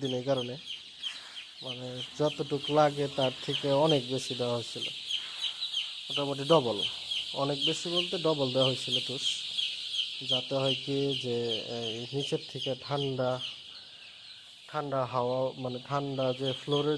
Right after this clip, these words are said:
যে ঠান্ডাটা সেটা যেন না ওঠে, মানে কম ওঠে, না ওঠে বলতে কম ওঠে, এই কারণে তুষ বেশি করে দেওয়া হয়েছিল। এখন, এখন হচ্ছে এটাই এখন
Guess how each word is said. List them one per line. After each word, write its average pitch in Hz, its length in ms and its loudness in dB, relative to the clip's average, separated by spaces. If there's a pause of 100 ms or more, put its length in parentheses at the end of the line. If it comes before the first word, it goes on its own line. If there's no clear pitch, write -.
যে 156 140 2
ঠান্ডাটা 147 360 0 (120)
সেটা 135 260 -2
যেন 135 120 0 (120)
না 139 60 4 (120)
ওঠে, 117 240 -6 (840)
মানে 120 140 -8 (120)
কম 185 120 6 (100)
ওঠে, 131 220 -4
না 151 60 4 (100)
ওঠে 156 220 0
বলতে 170 160 -4 (100)
কম 185 180 4
ওঠে, - 180 -6 (1040)
এই 135 120 -4
কারণে 139 260 4 (120)
তুষ 143 180 2 (160)
বেশি 165 220 0
করে 143 200 2
দেওয়া 147 140 6
হয়েছিল। 143 280 0 (1400)
এখন, 135 220 0 (500)
এখন 147 260 0
হচ্ছে 147 280 -2 (1300)
এটাই 135 300 2 (120)
এখন 135 180 -2